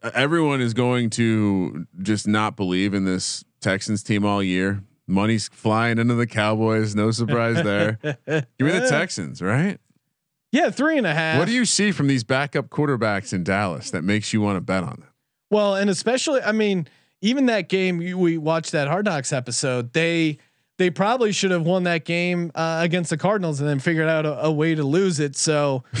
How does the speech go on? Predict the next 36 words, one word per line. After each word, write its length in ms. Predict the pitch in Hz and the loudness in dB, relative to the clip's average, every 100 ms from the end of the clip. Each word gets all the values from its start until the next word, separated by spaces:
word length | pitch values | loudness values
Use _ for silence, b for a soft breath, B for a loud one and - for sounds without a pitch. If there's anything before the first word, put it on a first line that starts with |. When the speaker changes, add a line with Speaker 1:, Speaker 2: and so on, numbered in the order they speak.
| B B B | B B B
Speaker 1:
<laughs> 480 | B _ _ _ _ | B _ _ _ _
Speaker 2:
a-, 180 | 190 190 | -2 0
and 100 | 202 | 2
again, 240 | 208 226 | 2 0
I, 200 | 196 196 180 | 2 0 0
I 120 | 170 | -2
still 240 | 165 214 | 0 0
don't 180 | 202 190 | 2 0
think 140 | 175 160 | -2 -2
we'll 100 | 156 | 0
see 160 | - | 0
Dak. 560 | 139 156 156 160 165 - | 0 0 2 0 -2 -6
They 200 | 165 160 | -6 -2
clearly 400 | 151 - 190 185 | -2 2 2 2
don't 200 | 170 175 | 2 0
wanna 160 | 170 156 | 0 -2
play 180 | 139 160 | 0 0
their 140 | 147 | 0
starters 400 | 131 156 156 156 | 0 0 0 0
that 160 | 147 151 | 0 0
much. 240 | 151 156 B B B | -2 -4 B B B
Houston, 440 | 226 302 - 180 | 2 2 0 0
again, 560 | 170 160 240 208 170 143 | 0 0 0 0 -2 -4
I, 240 | 160 175 180 | -4 -2 0
I 20 | |
think 140 | 233 | 0
there 140 | 226 196 | 0 0
is 240 | 196 208 | 2 0
something 380 | - 190 185 170 | 0 -2 0 -2
to 80 | 147 | -2
taking 340 | 170 156 165 | -2 -2 -2
these 200 | 147 127 | -2 0
new 200 | 135 175 | 0 0
teams, 500 | 170 170 160 156 151 b b b | 0 0 0 0 -4 b b b
new 240 | 135 185 202 | 0 0 0
coaches. 840 | 180 156 151 156 147 147 143 - | 0 0 -2 -2 0 0 -2 -8